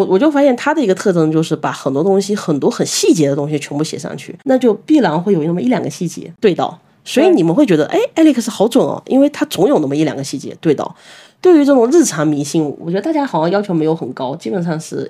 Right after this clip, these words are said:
Speaker 1: 一两个能对上就行了。
Speaker 2: 是啊，他那个十几个对不上的，他们不在意。<laughs>
Speaker 1: 哎，但我觉得他们对于正经玄学的要求很高的啊，像找占卜师，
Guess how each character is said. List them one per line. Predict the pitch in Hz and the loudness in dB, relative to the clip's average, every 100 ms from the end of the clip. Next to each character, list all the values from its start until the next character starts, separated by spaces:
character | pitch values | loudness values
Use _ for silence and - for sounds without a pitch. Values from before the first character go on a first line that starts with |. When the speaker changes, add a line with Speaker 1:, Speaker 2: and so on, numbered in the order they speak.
| - | -8
Speaker 1:
一 | 233 | -4
两 | 190 175 | -4 -4
个 | 151 139 - _ | -6 -6 -8 _
能 | - 156 | -6 -4
对 | 214 285 | -2 -2
上 | 165 | -2
就 | 135 | -6
行 | 135 - | -8 -12
了。 | - - 269 | -16 -18 -14
Speaker 2:
是 | - | -6
啊， | 277 233 | -4 -4
他 | 208 247 - 190 | -6 -12 -12 -10
那 | 285 285 | -6 -2
个 | 262 | -2
十 | - 269 | -4 -6
几 | 277 | -2
个 | 240 | 0
对 | 254 269 | 0 -2
不 | 220 | -2
上 | 254 226 | -2 -2
的， | 214 | -4
他 | 214 | -4
们 | 214 | -4
不 | 208 | -4
在 | 214 208 | -4 -2
意。 | 208 262 - - | 0 0 -2 -14
<laughs> | - - | -20 -10
Speaker 1:
哎， | - | -2
但 | 494 466 | 2 4
我 | 233 | 4
觉 | 175 | 4
得 | 269 | 4
他 | |
们 | 330 277 | 4 4
对 | 294 | 4
于 | 269 | 4
正 | 349 | 4
经 | 240 170 | 4 4
玄 | 170 | 4
学 | 190 | 2
的 | 170 | 4
要 | 170 | 2
求 | 175 | 2
很 | 175 165 | 0 0
高 | 143 | 2
的 | 151 | 2
啊， | 135 - - - - | 0 -4 -18 -20 -6
像 | 202 185 175 | -2 0 0
找 | 127 | -4
占 | 131 170 | -2 -2
卜 | 147 | -2
师， | 139 113 | -6 -6